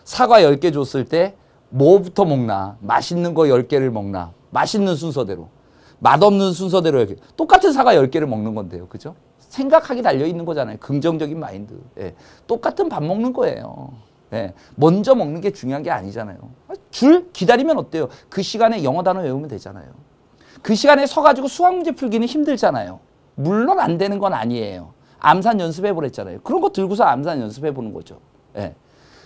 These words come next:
그런 자세 속에서 우리가 뭔가의 변화를 찾아낼 수 있는 거지, 기존에 내가 해오던 패턴을 그대로 가지고는 어떤 변화란 있을 수 없습니다. 명심하시기 바랍니다. 예. 자, 십일 번 문제 보겠습니다.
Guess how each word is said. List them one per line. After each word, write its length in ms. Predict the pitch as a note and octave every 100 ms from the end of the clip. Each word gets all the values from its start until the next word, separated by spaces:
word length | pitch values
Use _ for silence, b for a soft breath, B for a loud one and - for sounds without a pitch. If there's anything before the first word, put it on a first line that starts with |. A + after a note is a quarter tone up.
| b
그런 440 | - D3+ F#3+ C4+ C#4+
자세 520 | D#3 C#3 D#3 D#3 G#3+
속에서 680 | A3 F#3+ D#3 D3+ A3 C4 b b -
우리가 300 | B2 C#3+ F#3+
뭔가의 540 | B2+ C3 D3 D#3+ F#3+
변화를 640 | - - G2 C3+ F3+ A3 B3+
찾아낼 440 | - G3 F#3 D#3
수 140 | D3
있는 200 | D3 C3
거지, 400 | A#2+ A2+ E3 C#3 B B -
기존에 440 | D#3+ D#3 B3+ E4
내가 300 | B3 D#3 G#3+
해오던 420 | A3+ C4 C4+ C#4
패턴을 420 | C4 A#3+ B3 C4+
그대로 460 | - C3+ C#3+ B3+ E4
가지고는 400 | G3 D#3 E3+ G#3
어떤 320 | B2 A2+ F#3+
변화란 640 | - F#2+ A2+ D#3 F3 A3 C3+
있을 240 | G2+ B2+
수 140 | -
없습니다. 500 | D#3+ - D#3+ E3+ - _ _ _ _ _ _ _
명심하시기 560 | A2+ A#2+ D#3 E3 D#3+ D#3
바랍니다. 420 | B2 G2+ - - _ _ A2
예. 160 | F2+ b b b b
자, 200 | B3 G#3
십일 320 | - - D#4
번 100 | D4+
문제 160 | A3+ F#3
보겠습니다. 460 | C#3+ A2+ G#2+ G2+